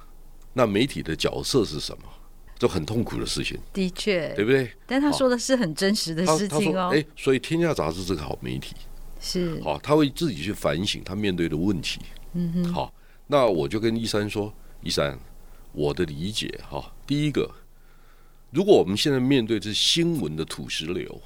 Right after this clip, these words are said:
Speaker 1: 你怎么会想办法在新闻上面倒更多的石-，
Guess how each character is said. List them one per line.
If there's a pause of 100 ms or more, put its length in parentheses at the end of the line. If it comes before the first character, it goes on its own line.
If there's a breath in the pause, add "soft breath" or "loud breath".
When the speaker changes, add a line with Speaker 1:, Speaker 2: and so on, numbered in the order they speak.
(600 soft breath)
Speaker 1:
你
怎
么
会
想
办
法
在 (100)
新
闻 (120)
上
面
倒
更
多
的
石-，